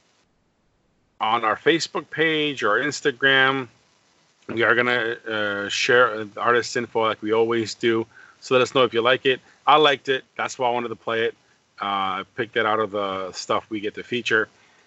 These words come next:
And it, it, it sounds good. It has great, uh, great reviews.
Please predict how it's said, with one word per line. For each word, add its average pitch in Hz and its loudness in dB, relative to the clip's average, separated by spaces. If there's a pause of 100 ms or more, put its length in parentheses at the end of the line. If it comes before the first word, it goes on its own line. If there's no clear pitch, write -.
(180)
And 113 0
it, 117 4
it, 135 0
it 117 -2
sounds 151 0
good. 147 2
It 123 4
has 151 2
great, 131 0 (280)
uh, 104 -4
great 117 -2
reviews. 110 -6